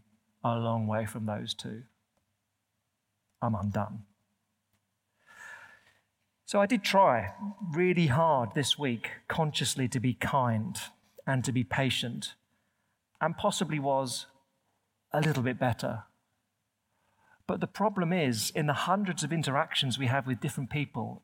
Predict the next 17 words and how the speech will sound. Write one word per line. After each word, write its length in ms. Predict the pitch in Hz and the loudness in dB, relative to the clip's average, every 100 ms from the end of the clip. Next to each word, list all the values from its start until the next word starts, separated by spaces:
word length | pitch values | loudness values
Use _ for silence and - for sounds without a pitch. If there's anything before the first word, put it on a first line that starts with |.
| - | -4
in 140 | 135 | 0
any 160 | 139 127 | 0 0
given 280 | 131 120 120 | 0 0 2
day, 280 | 120 110 | 2 2
some 260 | 113 - 156 | 0 -2 -2
of 120 | 139 | -2
whom 140 | 147 135 | -2 -2
are 60 | |
not 240 | 156 160 - | 0 -2 -2
very 220 | 101 98 | -6 -4
nice, 500 | 110 110 - - - _ _ - - - | -8 -8 -10 -12 -14 _ _ -20 -20 -6
um, 560 | 156 143 143 143 143 139 - _ _ _ - | 0 2 2 -2 -8 -12 -18 _ _ _ -8
it's 160 | - | -4
hard 320 | 180 202 208 | -2 0 0
to 80 | 151 | 0
sort 260 | - - 135 | -2 -2 -4
of, 160 | 127 | -6